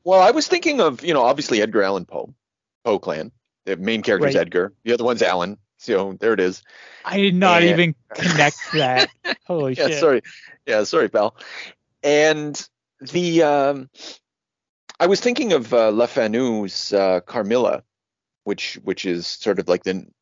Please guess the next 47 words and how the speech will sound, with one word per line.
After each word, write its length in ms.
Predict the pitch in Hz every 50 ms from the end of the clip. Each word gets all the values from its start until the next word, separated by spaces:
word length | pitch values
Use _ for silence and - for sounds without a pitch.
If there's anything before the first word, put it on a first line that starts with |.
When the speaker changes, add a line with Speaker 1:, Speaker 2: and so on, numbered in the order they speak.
| _ _ _ _ _ _ _ _
Speaker 1:
kind 280 | - - 110 113 107 104
of 100 | 98 87
the, 120 | 101 104 95
in 140 | 107 101 95
the 60 | 90 85
canon, 440 | - - 104 95 98 92 87 85
sort 160 | 82 - 98 90
of 60 | 82
the 60 | 90
next 320 | 90 92 90 - - - -
entry 520 | - 95 95 - - 98 92 92 92 92
within 520 | 90 85 92 98 - - - 90 85 90 87
the 100 | 87 85
Weird 280 | - 92 85 80 -
Tale. 400 | - - 90 80 80 87 98 - _ _ _ - - - - _ _
And 140 | - 92 95
Speaker 2:
Yeah, 40 | 92
I 40 | 87
Speaker 1:
it's, 80 | 87
Speaker 2:
read 80 | 165 139
that. 180 | 107 92 87 87
Speaker 1:
uh, 20 | 82
it's, 300 | 78 90 95 - - - _ _ _ _ _ -
yeah, 260 | 208 233 180 110 95
all 180 | 87 90 190 208
right. 240 | - - - - -
So 220 | - - 135 135
it's, 320 | 135 127 - - - - -
you 120 | - 170 165
know, 180 | 113 98 104
it's, 340 | 117 110 92 - - - - -
uh, 240 | 90 98 98 95 90 - -
uh, 200 | - 95 90 90 - _ _ _ _ _ _ _ _
children 520 | - - 131 113 95 104 107 104 104 104 104 _ _ _ _ _
vampire, 500 | - 104 98 92 95 98 87 90 87 90
or 160 | 95 - 92 101
at 60 | 98
least 180 | 104 95 -
one 140 | 98 98 95
of 100 | 95 85
them's 200 | 82 80 80 -
a 40 | 82
vampire, 400 | - 80 82 78 - 85 82 -
and 120 | - 87
there's, 220 | 85 82 82 - -
like, 200 | - 85 - _
the 220 | - 76 80 82